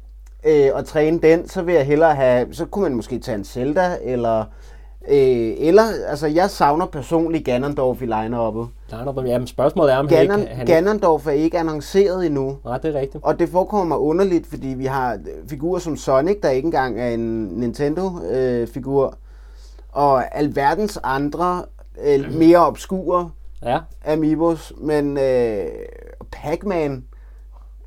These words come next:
Speaker 2: Ja, den er
Speaker 1: amiibo.
Speaker 2: også, den er også, øh, ja.
Speaker 1: Før vi har Ganondorf, som vil være en fantastisk karakter. Det, han kan simpelthen se så, så led ud. Der er nogle flotte, flotte Ganondorf-statuetter, øh, øh, derude.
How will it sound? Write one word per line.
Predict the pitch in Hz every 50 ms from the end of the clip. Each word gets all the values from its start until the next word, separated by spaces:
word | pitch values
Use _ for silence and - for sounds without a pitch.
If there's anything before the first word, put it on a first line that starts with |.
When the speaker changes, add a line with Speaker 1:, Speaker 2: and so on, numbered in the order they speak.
| - -
Speaker 2:
Ja, | 120
den | 127 151
er | 156
Speaker 1:
amiibo. | 151 160 147 147 135 147
Speaker 2:
også, | 151 147 147 - - - -
den | 135 143
er |
også, | 135 123 127 123 - - 147
øh, | 139 135 131
ja. | 131 147
Speaker 1:
Før | 151 185 180 175 175
vi | 185
har | 175 165 170 156
Ganondorf, | 147 - 147 143 147 165 175 165 170 147 139 135 123
som | - 156 143
vil | 139 139 139
være | 139 131 131
en | 139 -
fantastisk | - 156 156 156 - - 156 185 202 202 - 202 190 - -
karakter. | 185 156 135 131 123 - 165 160 156 139
Det, | - 143 139 -
han | 143 143 123
kan | 143 147
simpelthen | - - - 214 208 - 170 165 156 -
se | 156 151 147
så, | 139 156 143 143 139 143 - - - - - - - -
så | - 185 165
led | 156 156 175 180 185 165
ud. | 160 151 156 156
Der | 151 143
er | 135
nogle | 139 139 135
flotte, | 127 - - 151 160 160 165 175
flotte | 165 165 151 139 135 143 143
Ganondorf-statuetter, | 147 139 131 139 147 143 147 135 131 123 - 143 131 127 127 139 131 127 123 123 123 123 123 123 117 113
øh, | 110 110 110 107 104 104 107 113 117 - - - - - - - - - - - - - - -
øh, | 135 135 127 123 123 120 117 117 117 113 107
derude. | 135 127 127 131 131 131 135 147 165 151 -